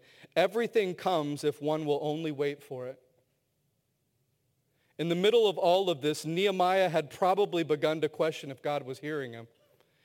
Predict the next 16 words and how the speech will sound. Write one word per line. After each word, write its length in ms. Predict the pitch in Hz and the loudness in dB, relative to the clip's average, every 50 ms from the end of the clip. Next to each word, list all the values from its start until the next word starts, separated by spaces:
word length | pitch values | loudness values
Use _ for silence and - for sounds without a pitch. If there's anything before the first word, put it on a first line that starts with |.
| _ _ _ _ - | _ _ _ _ -8
And 160 | 156 160 135 | -6 -6 -2
God 340 | 139 170 165 185 190 - - | 0 0 2 0 0 -2 -4
could 140 | - 190 - | -6 -6 -4
even 360 | 175 170 175 156 165 160 151 | -6 -8 -6 -6 -6 -8 -6
use 280 | 143 165 160 160 160 | -6 -6 -8 -8 -8
his 180 | - 160 143 - | -10 -12 -10 -10
mistakes 680 | 147 143 - - - 170 151 131 123 - - - - - _ _ _ _ _ | -12 -12 -12 -8 -6 -6 -6 -6 -8 -12 -18 -20 -20 -20 _ _ _ _ _
in 120 | 147 143 143 | -8 -8 -8
the 60 | 139 | -8
presence 440 | - - 160 151 139 131 139 131 - | -4 -2 -2 -2 -2 -4 -8 -10 -10
of 120 | 135 120 | -10 -10
a 40 | 131 | -8
king. 320 | - - 139 135 123 113 - _ _ _ _ _ _ _ _ _ _ _ _ _ _ _ _ _ _ _ _ _ _ _ _ _ _ _ _ _ _ | -6 -6 -6 -6 -8 -12 -18 _ _ _ _ _ _ _ _ _ _ _ _ _ _ _ _ _ _ _ _ _ _ _ _ _ _ _ _ _ _
Listen 300 | 143 165 156 - 175 156 | -8 -8 -6 -6 -8 -8
to 60 | 147 131 | -8 -8
that. 300 | 120 123 120 131 - | -8 -10 -10 -12 -14